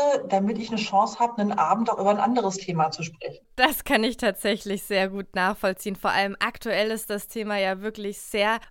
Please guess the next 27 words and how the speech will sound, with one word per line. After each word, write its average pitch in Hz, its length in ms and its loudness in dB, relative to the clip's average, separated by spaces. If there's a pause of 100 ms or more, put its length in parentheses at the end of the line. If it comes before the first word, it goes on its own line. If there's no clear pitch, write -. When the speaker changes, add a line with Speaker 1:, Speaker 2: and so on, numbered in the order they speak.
Speaker 2:
en 262 220 2
vogue. 254 400 2
Jeder 254 280 2
spricht - 420 -6
darüber. 208 680 2 (160)
Es 226 120 -2
ist 254 100 -2
auch 285 120 4
ein 294 80 0
großer 240 360 0
Hoffnungsträger. 285 800 0
Da 233 220 2
wollte 220 180 2
ich - 120 -8
später 269 340 -2
gleich 277 180 -2
nochmal 277 260 -4
mit 269 180 -2
dir 285 60 -4
drauf 262 380 0
kommen. 285 240 -2 (480)
Aber 294 280 4
du 254 140 -6
hast 247 220 -4
gerade 269 380 2
schon 262 180 -4
erwähnt, 220 400 0